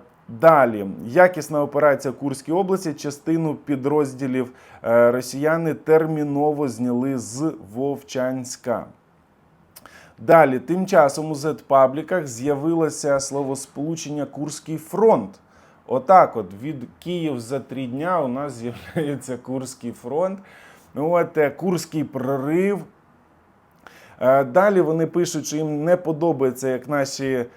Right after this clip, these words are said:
підтримують артилерією. Ну от, е, і те, що наші F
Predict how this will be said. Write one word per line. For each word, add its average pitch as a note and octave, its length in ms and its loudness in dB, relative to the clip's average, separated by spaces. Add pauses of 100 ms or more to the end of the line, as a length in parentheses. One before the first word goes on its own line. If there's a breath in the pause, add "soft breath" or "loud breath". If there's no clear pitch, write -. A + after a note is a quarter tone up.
(200 loud breath)
підтримують D#3 1000 0
артилерією. F3+ 1160 0 (340 loud breath)
Ну D#3+ 180 -2
от, D#3+ 300 2
е, C#3+ 540 2 (180)
і C#3+ 120 -8
те, E3+ 260 -2
що C#3 260 -8
наші C#3+ 360 -4
F C#3 100 -2